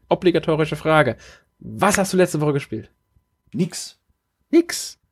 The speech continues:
Speaker 2: Naja, Bayonetta, aber über das haben wir jetzt schon geredet.
Speaker 1: Ja, logisch. Ich meine, außer Bayonetta.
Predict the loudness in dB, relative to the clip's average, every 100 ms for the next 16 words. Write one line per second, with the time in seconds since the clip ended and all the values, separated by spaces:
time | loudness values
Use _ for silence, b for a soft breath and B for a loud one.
0 | -6 4 4 6 4 4 2 2 2 0
1 | -4 -6 -4 -4 -4 -8 -6 -6 -4 -2
2 | 2 4 6 4 4 -4 -4 -2 2 0
3 | 0 -2 0 -2 -4 -10